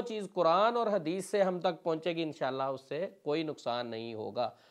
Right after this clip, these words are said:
हाँ, कुछ लोग आपको आयत बताएंगे कि ये वाली आयत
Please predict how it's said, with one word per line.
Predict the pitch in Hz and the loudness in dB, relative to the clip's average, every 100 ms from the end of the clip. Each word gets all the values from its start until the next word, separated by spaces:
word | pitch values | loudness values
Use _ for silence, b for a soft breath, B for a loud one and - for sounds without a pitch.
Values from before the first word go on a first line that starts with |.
| b _ | b _
हाँ, | 170 190 147 - _ | 2 2 2 -4 _
कुछ | 233 233 220 | -6 -4 -4
लोग | 160 151 170 - | 0 2 0 0
आपको | 139 143 143 190 - | 2 2 0 -6 2
आयत | 151 131 131 151 165 | 4 4 6 4 2
बताएंगे | 139 127 113 110 | -2 -2 -2 -4
कि | 113 131 117 | -8 -10 -2
ये | 160 233 | 2 4
वाली | 233 233 233 | 4 0 2
आयत | 135 139 226 | 4 6 2